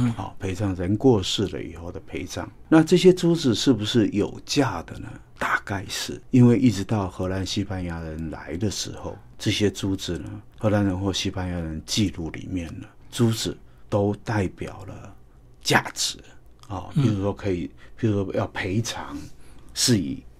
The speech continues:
Speaker 2: 一串多大的珠子来作为这个价值去赔偿。
Speaker 1: 嗯。哦，所以原来台湾的这个梅花鹿是，
Speaker 2: <laughs>
Speaker 1: 我们，我们一直以为是荷兰时代那个，呃，宰了很多这个台湾岛的这个梅花鹿带走鹿皮啊，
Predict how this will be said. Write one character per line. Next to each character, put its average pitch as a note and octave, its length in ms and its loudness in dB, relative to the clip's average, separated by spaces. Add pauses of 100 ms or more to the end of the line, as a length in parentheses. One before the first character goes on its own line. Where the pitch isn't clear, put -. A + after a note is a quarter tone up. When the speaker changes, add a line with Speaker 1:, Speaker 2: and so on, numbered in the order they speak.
(200)
Speaker 2:
一 A#2+ 100 2
串 A2 420 2 (220)
多 A2 180 4
大 G#2+ 240 -2
的 F2 120 -8
珠 G2 260 -4
子 D#2 260 -10 (300)
来 - 220 -6
作 F2 380 -2
为 E2+ 340 -10
这 G#2+ 120 -2
个 F2 120 -6
价 - 340 -4
值 - 220 -14
去 - 160 -8
赔 C3+ 320 4
偿。 - 200 -14
Speaker 1:
嗯。 - 60 -14 (240)
哦， F3+ 160 8
所 A3+ 180 4
以 F3+ 100 6
原 E3+ 120 8
来 F#3 140 8
台 F3+ 180 4
湾 F3+ 160 10
的 E3+ 160 10
这 E3 100 4
个 E3 120 6
梅 D#3 260 8
花 F3+ 260 12
鹿 F#3 200 12
是， D3 120 4 (300)
Speaker 2:
<laughs> - 300 0
Speaker 1:
我 E3+ 80 6
们， G3 220 8
我 F3 120 12
们 F#3+ 100 12
一 A3+ 60 12
直 F3+ 100 6
以 D#3 120 12
为 D3 100 12
是 D3+ 100 10
荷 E3 200 10
兰 D3 120 10
时 D3 160 4
代 D#3 200 8
那 D3+ 100 10
个， C#3 280 8
呃， C3 180 4
宰 C3+ 260 4
了 C3 100 8
很 B2 160 8
多 C#3+ 200 8
这 C#3+ 80 4
个 C#3 100 4
台 B2+ 200 2
湾 C3+ 180 6
岛 A2+ 180 4
的 A#2+ 100 2
这 A#2+ 140 2
个 B2+ 80 4
梅 A#2 140 4
花 B2+ 180 4
鹿 B2+ 160 4
带 C#3 180 4
走 A#2 140 2
鹿 B2+ 160 6
皮 A2 240 -4
啊， A2 80 -10